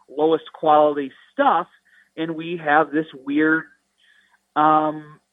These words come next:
feeling of how we want it to return. A-, and I, I equate it to, like, you know, the Nickelodeon shows when I was a kid. You know, Doug and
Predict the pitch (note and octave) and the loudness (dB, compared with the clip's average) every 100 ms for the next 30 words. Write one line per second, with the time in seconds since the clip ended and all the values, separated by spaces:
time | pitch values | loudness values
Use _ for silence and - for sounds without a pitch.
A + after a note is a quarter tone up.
0 | _ _ _ F#3 F#3 F#3 F#3+ - F3 E3+ | _ _ _ -4 0 0 -2 -4 0 0
1 | F3 E3 - - _ _ _ _ - - | 0 -4 -14 -20 _ _ _ _ -16 -2
2 | G3+ G3 G3+ F#3+ G#3 F#3+ G3 F3 - G3 | 0 0 -4 0 0 -2 -8 -8 -4 -4
3 | C3 G2+ _ - F#3 E3 D#3+ D#3 D3+ _ | -4 -8 _ -16 -10 -2 -2 -2 -6 _
4 | _ - D#3+ D3+ E3+ - G3+ A3+ - - | _ -6 -4 -4 -8 -4 -2 -2 -6 -12
5 | G3+ F3+ E3 D#3 - _ _ _ _ _ | -6 2 2 2 -4 _ _ _ _ _
6 | _ _ _ _ - D#3+ D#3 C#3+ C#3 C3 | _ _ _ _ -8 -2 2 4 2 -4
7 | - F3 G#3 A3 G3 F3+ F#3 D3 - C#3 | -4 0 2 4 4 4 2 -8 -8 -6
8 | A2 G#2 - D3 D3 C#3+ B2 A#2 - A#2+ | -6 -8 -8 -4 0 -2 -4 -10 -10 -8
9 | G#2 _ _ - C3+ C3 - D#3+ D#3+ D#3+ | -10 _ _ -8 -6 -6 0 6 8 6
10 | D#3+ C#3+ C3+ | 4 -4 -8